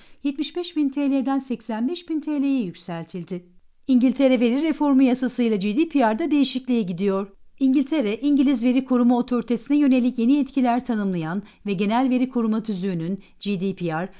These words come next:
bazı gerekliliklerinin gevşetilmesini içeren düzenlemeler dahil olmak üzere Brexit sonrasında veri yasalarını değiştirmek için bir veri reformu yasa tasarısı yayınladı. Londra Teknoloji Haftası kapsamında açıklanan veri reformu yasası,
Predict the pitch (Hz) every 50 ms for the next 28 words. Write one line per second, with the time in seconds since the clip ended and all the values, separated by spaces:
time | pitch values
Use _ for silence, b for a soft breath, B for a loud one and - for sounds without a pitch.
0 | b b - 262 277 302 285 254 226 277 254 262 262 262 247 247 247 254 - 233
1 | 226 226 226 220 196 214 214 - 220 202 - 214 202 190 190 196 - 220 214 196
2 | - 214 190 190 196 190 190 185 185 190 185 185 190 190 196 196 190 190 190 180
3 | 185 180 180 214 214 202 180 170 165 170 170 170 190 165 185 190 180 196 220 B
4 | B B B B B 247 294 359 370 359 - - 302 285 - 262 240 233 226 233
5 | - - 226 220 220 190 208 214 269 302 302 277 - 277 254 247 240 233 240 208
6 | 214 214 208 - - 233 208 208 202 - 190 180 - 185 214 247 254 B B B
7 | B - 320 330 311 247 254 285 339 359 339 339 311 - - 311 311 294 302 302
8 | 294 277 285 277 277 269 254 - 247 233 226 - 208 180 165 160 160 165 160 160
9 | 160 - 165 160 - - - - - - 226 254 285 269 254 277 269 269 254 262
10 | 247 233 233 190 240 233 220 220 - 247 - - 240 - 220 208 - - 240 214
11 | 208 220 226 262 254 254 - 254 240 247 226 226 233 233 214 214 220 277 311 294
12 | 277 269 - 240 220 202 190 185 175 170 - - 160 - - 180 196